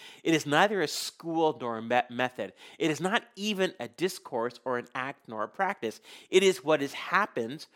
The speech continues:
what is, is happening today, and what it, what, what they call society, politics, diplomacy, economics, and so on and so forth." So what happened was, in the nineteen sixties, Jacques Derrida came up to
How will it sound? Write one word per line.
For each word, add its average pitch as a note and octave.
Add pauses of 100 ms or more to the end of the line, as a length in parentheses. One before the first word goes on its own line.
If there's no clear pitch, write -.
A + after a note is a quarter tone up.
(180)
what C#3
is, B2+ (160)
is B3
happening B2
today, B2
and B2+
what B2
it, B2 (120)
what, C#3 (260)
what D3+
they F3+
call B2
society, C#3
politics, B2+
diplomacy, A#2+
economics, A2+ (260)
and A#2
so A2+
on G#2+
and A2
so A#2+
forth." G2 (280)
So A#3
what F#3+
happened D#4
was, A#2
in C3+
the E3+
nineteen E3+
sixties, C3+
Jacques F3
Derrida C3+ (260)
came E3
up D#3
to -